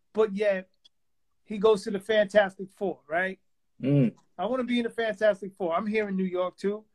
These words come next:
Speaker 1: I like you guys. You, you know, I look up to you guys. Beat it, kid. You're not, <laughs> you're not, you're not dope enough.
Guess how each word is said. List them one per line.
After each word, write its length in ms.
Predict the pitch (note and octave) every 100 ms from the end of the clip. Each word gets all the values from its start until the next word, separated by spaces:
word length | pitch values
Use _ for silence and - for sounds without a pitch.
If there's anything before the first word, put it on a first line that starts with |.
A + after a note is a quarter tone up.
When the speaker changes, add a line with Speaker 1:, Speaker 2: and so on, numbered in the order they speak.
| _ _
Speaker 1:
I 100 | F3
like 260 | F#3 A3 G3
you 80 | F#3+
guys. 320 | F3+ E3 D#3+
You, 100 | F3
you 120 | F#3 G3
know, 60 |
I 60 | F3+
look 220 | G3 G#3+
up 120 | A3+
to 80 | -
you 80 | F#3+
guys. 240 | F3 D3+ - _ _ _ -
Beat 200 | G#3 A#3
it, 120 | G3
kid. 300 | - F#3+ F#3
You're 100 | F#3+
not, 220 | F#3+ F#3+ F#3
<laughs> 40 |
you're 380 | F3+ F4+ G#3 A3
not, 220 | G#3+ G#3+ G3+ - -
you're 140 | - A3
not 200 | G#3+ G3
dope 240 | G#3 G3
enough. 220 | F#3 -